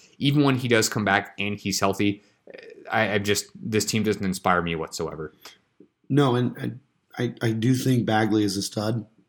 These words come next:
Speaker 2: I think he is, his absence has been a, a very sore reminder of how important he is to this team.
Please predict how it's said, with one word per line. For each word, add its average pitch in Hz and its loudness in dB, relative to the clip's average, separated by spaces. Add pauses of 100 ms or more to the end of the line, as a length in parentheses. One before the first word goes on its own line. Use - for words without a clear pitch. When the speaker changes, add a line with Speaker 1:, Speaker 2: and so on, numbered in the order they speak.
(220)
Speaker 2:
I 113 2
think 104 2
he 107 2
is, 92 -2 (460)
his 131 2
absence 117 0
has 110 0
been 98 -2 (260)
a, 90 -6 (140)
a 101 -6
very 110 2
sore 120 2
reminder 107 2 (500)
of 92 -4 (640)
how 117 0
important 107 -2
he 107 2
is 101 -2
to - -4
this 110 0
team. 127 0